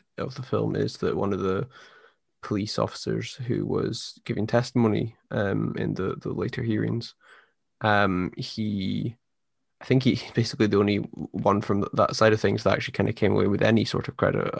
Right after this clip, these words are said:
at all. And, uh, I think one of the, um, one of the people there was kind of speaking, saying he'd,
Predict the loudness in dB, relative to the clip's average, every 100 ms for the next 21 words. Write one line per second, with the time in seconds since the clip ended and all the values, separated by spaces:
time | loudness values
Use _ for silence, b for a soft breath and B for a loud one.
0 | -4 -2 4 4 4 0 -2 B B B
1 | B _ -4 0 2 2 0 -2 -6 -2
2 | 0 0 -4 -4 -2 -2 -2 -2 -2 -2
3 | -4 0 2 2 0 -4 0 2 4 4
4 | 0 -2 -2 -4 -4 -4 -2 -2 -2 -6